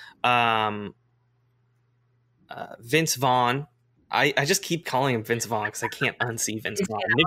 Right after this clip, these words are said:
Speaker 1: Van Owen Van Vaughn,
Speaker 2: <laughs>
Speaker 1: uh, is talking, and he's like, Yeah, the reason I joined the Peace Corps is because there's a lot of hot chicks. So that's
Speaker 2: Yep.
Speaker 1: why I'm in
Speaker 2: That's
Speaker 1: it.
Speaker 2: the
Speaker 1: I'm
Speaker 2: only
Speaker 1: in it
Speaker 2: thing we
Speaker 1: for
Speaker 2: know
Speaker 1: hot
Speaker 2: about him,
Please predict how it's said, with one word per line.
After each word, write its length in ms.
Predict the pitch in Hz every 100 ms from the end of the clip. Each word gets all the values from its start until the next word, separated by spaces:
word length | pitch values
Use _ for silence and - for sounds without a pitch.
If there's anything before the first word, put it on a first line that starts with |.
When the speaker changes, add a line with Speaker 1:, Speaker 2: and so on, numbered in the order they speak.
| 160
Speaker 1:
Van 220 | 160 147
Owen 300 | 139 143 143
Van 300 | 135 131 127
Vaughn, 400 | 120 110 110 120 -
Speaker 2:
<laughs> 440 | 294 - 320 311 -
Speaker 1:
uh, 380 | 135 127 117 104 - -
is 120 | 139 - 220
talking, 320 | 254 160 135
and 140 | 131 127
he's 180 | 127 123
like, 200 | 120 - - -
Yeah, 540 | - 143 160 139 107 107
the 140 | 120
reason 380 | 117 123 127 123 -
I 160 | 117
joined 340 | 120 120 120 113
the 60 |
Peace 320 | 110 - 160 -
Corps 540 | - 120 104 95 -
is 140 | 107
because 300 | - 107 123
there's 180 | 117 113
a 60 | -
lot 180 | 120 113
of 80 |
hot 280 | - 143 -
chicks. 640 | - 175 - - - - -
So 160 | -
that's 180 | 143 156
Speaker 2:
Yep. 40 | -
Speaker 1:
why 140 | 127
I'm 100 | 120
in 60 | 175
Speaker 2:
That's 120 | 208
Speaker 1:
it. 20 | 220
Speaker 2:
the 80 |
Speaker 1:
I'm 40 | 214
Speaker 2:
only 100 | 226
Speaker 1:
in 60 | 220
it 40 |
Speaker 2:
thing 60 | 214
we 100 | 220
Speaker 1:
for 40 |
Speaker 2:
know 40 | 208
Speaker 1:
hot 60 | 208
Speaker 2:
about 200 | 226 226
him, 260 | 254 285